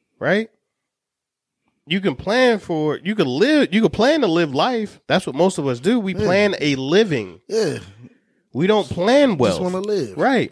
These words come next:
Speaker 2: <laughs>
Speaker 1: And, and that's why I, I believe that I've been so much, I've been, I've been a lot happier, you know, because
Speaker 2: 'Cause you
Speaker 1: I
Speaker 2: plan.
Speaker 1: have a <laughs> plan.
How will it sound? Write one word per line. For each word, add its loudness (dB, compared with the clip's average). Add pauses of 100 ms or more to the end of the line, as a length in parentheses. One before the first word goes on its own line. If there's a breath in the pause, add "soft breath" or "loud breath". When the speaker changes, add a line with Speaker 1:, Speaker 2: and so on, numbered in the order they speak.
(140)
Speaker 2:
<laughs> -4 (640 loud breath)
Speaker 1:
And, 2
and -2
that's 0
why 2
I, 0
I -4
believe 0
that 0 (480)
I've 0
been 2
so 0
much, -6 (520)
I've 0
been, 2
I've 0
been 2
a 2
lot -4
happier, -8 (800 soft breath)
you -6
know, 6
because 0
Speaker 2:
'Cause -12
you -16
Speaker 1:
I -14
Speaker 2:
plan. -4
Speaker 1:
have 2
a 2
<laughs> -
plan. -2